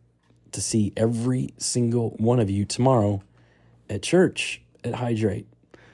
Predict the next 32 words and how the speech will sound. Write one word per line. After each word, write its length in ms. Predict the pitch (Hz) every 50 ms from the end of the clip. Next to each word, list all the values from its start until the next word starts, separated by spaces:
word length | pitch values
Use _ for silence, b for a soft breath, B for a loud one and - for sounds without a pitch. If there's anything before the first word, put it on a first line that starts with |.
| B B B
Love 160 | B 120 110
you 60 | 110 104
guys. 460 | 107 104 95 95 95 95 - - - _ _ _ _ _ _ _ _ _ _ _ _ _ _ _ _ _ _ _ -
I, 240 | - 110 107 101 - -
I 60 | -
pray 420 | 98 - - 113 104 104 101 101 101
just 280 | - - 101 - - -
a 80 | - 104
blessing 540 | 90 98 95 95 98 - - - 98 95 92
over 200 | 95 95 95 107
you, 360 | 95 95 - 110 113 110 - - b b b b b b b b b b b b
and 160 | - 101 98
just 220 | 98 104 98 - 107
know 100 | 98 92
how 140 | 95 101
much 180 | 95 92 90 -
I 60 | 95
love 240 | 92 92 92 95 110
you. 240 | 123 110 101 - - -
And 380 | - 98 98 98 101 104 - - b b b b b b
again, 500 | - 98 92 101 98 98 92 101 104 - - -
thank 400 | - - 131 120 117 110 - -
you, 160 | 107 107 107
thank 280 | 98 - 98 95 95 -
you, 60 | 98
thank 320 | 95 - 98 95 95 -
you 140 | - 101 107
so 180 | 95 - 113 110
much 380 | 104 92 95 - - - - b b b b b b b b b b b b b
for 180 | - - 101 -
all 260 | - 101 98 98 98
the 320 | 95 98 98 95 95 101